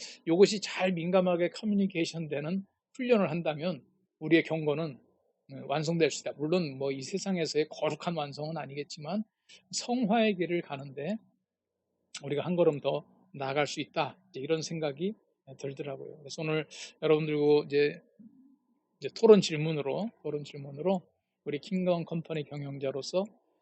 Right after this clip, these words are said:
우리 언어 사용이 경건하게 될 수 있도록 어떠한 노력을 기울여야 될까? 각자의 어떤 경험으로 좀 서로를 권면하며 지혜를 얻어봅시다. 사실 그래서 예수님께서도 이거 심각하게 말씀하셨잖아요.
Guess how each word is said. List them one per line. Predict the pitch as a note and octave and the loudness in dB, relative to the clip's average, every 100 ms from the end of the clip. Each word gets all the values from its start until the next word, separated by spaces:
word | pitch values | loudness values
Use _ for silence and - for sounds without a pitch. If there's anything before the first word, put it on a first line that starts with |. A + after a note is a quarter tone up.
| - | -10
우리 | C#3+ D#3 | -6 -6
언어 | C3 D#3 | -4 -4
사용이 | D3 C3+ C#3+ C#3 E3+ | -4 -2 -2 -4 -8
경건하게 | - C#3 D#3 D#3 D3 | -8 -8 -6 -4 -2
될 | C#3+ C#3 | -2 -2
수 | - - | -4 -16
있도록 | - E3 G#3+ _ _ _ - | -6 -6 -6 _ _ _ -20
어떠한 | - F#3 A3 | -10 -6 -4
노력을 | A#3+ F3 C#3+ D#3 E3 F3 | -2 -2 0 -2 -4 -10
기울여야 | - C3+ C#3 C3+ | -14 -10 -6 -6
될까? | B2+ - B2+ - - - _ _ - | -8 -14 -18 -18 -20 -20 _ _ -20
각자의 | - - E3 D3+ | -18 -2 0 2
어떤 | D#3+ D3+ | 0 -4
경험으로 | C#3+ D#3+ D#3+ D#3+ F#3 G3 - _ _ _ | -6 -4 -2 -2 0 0 -2 _ _ _
좀 | - C#3+ | -16 -12
서로를 | - A3 G#3 F#3 | -4 0 2 0
권면하며 | - D3+ D#3 D#3+ C#3+ D3 E3 F#3+ _ _ _ | -2 -4 -2 -2 -4 -6 -8 -8 _ _ _
지혜를 | - - C#3+ D3 D3 C#3+ | -10 -4 -2 0 -2 -4
얻어봅시다. | C3+ C3+ C3+ - - B2+ B2+ - _ _ - | -8 -6 -6 -6 -14 -14 -16 -20 _ _ -18
사실 | - - G#3+ | -10 -6 -2
그래서 | E3 F3 F#3 F3 | 2 2 4 4
예수님께서도 | D3+ - G3+ F#3+ D#3 D3+ D3 | 4 4 4 6 6 4 0
이거 | E3+ | 0
심각하게 | F3+ A3+ C#4+ A3 F#3+ F3+ | -2 -4 -6 -4 -2 0
말씀하셨잖아요. | D#3+ C3+ D#3 B2+ C3 - C3 C3 F3+ | 0 -4 -8 -8 -10 -10 -16 -14 -14